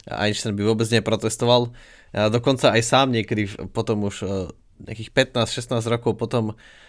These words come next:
e, čo sa stal takým slávnym a prišiel s tou teóriou relativity, teda s tou prvou špeciálnou, tak aj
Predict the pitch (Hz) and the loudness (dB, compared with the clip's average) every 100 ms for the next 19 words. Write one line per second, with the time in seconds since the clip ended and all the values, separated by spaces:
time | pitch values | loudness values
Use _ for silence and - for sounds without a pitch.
0 | - - 104 101 98 113 90 - 127 113 | -16 -4 -2 -2 -2 -4 -4 2 4 4
1 | 104 110 101 104 113 120 104 92 110 127 | 0 -4 -2 2 2 2 0 -4 -4 -4
2 | 110 104 95 104 101 104 98 101 101 98 | -4 -4 0 0 2 0 0 2 2 0
3 | 98 98 110 120 - _ _ _ _ _ | -4 -2 -4 -6 -12 _ _ _ _ _
4 | _ - 95 98 101 95 120 113 95 - | _ -4 -4 -2 -4 0 0 0 -2 -2
5 | 107 - 107 113 110 104 104 | -2 0 2 2 0 0 2